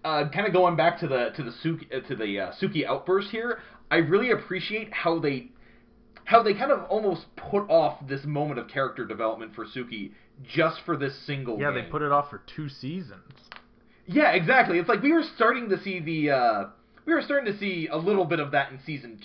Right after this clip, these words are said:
Speaker 1: two, but I really appreciate how we've, how the series has connected just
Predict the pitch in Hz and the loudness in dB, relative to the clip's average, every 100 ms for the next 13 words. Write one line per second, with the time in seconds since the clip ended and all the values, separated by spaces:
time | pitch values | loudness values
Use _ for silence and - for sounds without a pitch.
0 | - 151 135 113 104 127 - - _ - | -2 0 0 -4 -4 -4 -6 -20 _ -2
1 | 175 269 240 - 185 196 185 165 147 - | 0 0 0 0 -4 -6 -2 -2 -2 -6
2 | 151 156 160 151 139 - - _ _ 165 | -4 -2 0 2 0 -4 -20 _ _ -10
3 | 180 139 - - 180 165 156 190 180 156 | -10 -10 -14 -4 -2 -2 -6 -8 -6 -8
4 | 131 - 147 135 147 151 - 139 127 117 | -10 -12 -12 -6 -6 -6 -4 -2 -2 -4
5 | - _ _ - 139 165 | -16 _ _ -12 -4 -4